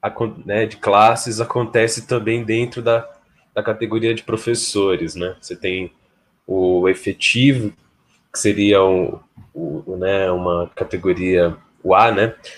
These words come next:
Uma categoria concursada, com todos os seus direitos, né? Depois você tem, a partir de dois mil e sete, você tem a categoria F, né?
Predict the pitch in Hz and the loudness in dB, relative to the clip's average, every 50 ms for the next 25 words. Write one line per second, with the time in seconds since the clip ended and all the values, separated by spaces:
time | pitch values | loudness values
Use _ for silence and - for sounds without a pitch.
0 | - _ _ _ _ - 95 92 87 - 90 - - 90 95 92 90 90 92 92 | -20 _ _ _ _ -10 -8 -4 -2 -2 -2 -2 -4 -4 -4 -4 -4 -4 -4 -4
1 | 92 90 90 87 82 - - 95 87 - - - - - - - - 120 131 131 | -2 0 0 0 -2 -4 -6 -10 -10 -12 -10 -8 -6 -2 2 4 6 6 6 6
2 | 123 113 113 107 95 - - 92 - - 92 92 90 90 87 - 95 90 92 92 | 6 4 2 0 -4 -6 -8 -14 -14 -14 -12 -12 -14 -16 -14 -12 -12 -10 -10 -10
3 | 92 101 98 104 120 131 131 127 123 123 - - 107 104 - - - - _ _ | -8 -4 0 2 2 2 2 0 -2 -6 -8 -10 -10 -8 -8 -10 -12 -14 _ _
4 | _ _ _ _ _ _ - 90 90 90 95 98 104 101 101 - - 113 117 117 | _ _ _ _ _ _ -8 -6 -4 -2 -2 -2 -2 -4 -6 -4 0 2 2 2
5 | 107 107 110 - - 117 107 107 - - 107 101 98 90 82 73 76 - _ _ | 2 0 -2 -2 0 -2 -2 -2 0 0 2 2 2 0 -2 -4 -8 -14 _ _
6 | _ _ _ _ _ _ _ - - - 110 107 - - 110 110 107 113 107 107 | _ _ _ _ _ _ _ -6 -2 0 0 0 0 -2 -4 0 0 0 0 0
7 | 110 110 107 107 107 107 104 - - - 104 95 95 90 - - - - - 78 | 0 -2 -4 -4 -4 -4 -4 -4 0 2 2 2 2 2 -2 -6 -10 -10 -10 -12
8 | - _ _ _ _ _ - 92 - - 101 92 - - 101 95 95 95 92 90 | -16 _ _ _ _ _ -12 -12 -10 -8 -8 -10 -6 -4 -2 -2 -2 -2 -4 -6
9 | 87 - - - - - - 98 - - 92 104 98 95 98 98 95 92 92 - | -8 -10 -10 -12 -8 -8 -8 -8 -6 -4 -2 -2 0 2 2 2 2 2 0 -6
10 | _ _ _ _ - 104 110 127 143 - - - - 147 147 _ _ _ _ _ | _ _ _ _ 0 2 4 4 4 2 -2 -8 -10 -12 -12 _ _ _ _ _
11 | _ _ _ _ _ _ _ _ _ _ - 85 82 87 92 104 123 131 - | _ _ _ _ _ _ _ _ _ _ -10 -6 -2 0 2 2 2 0 -2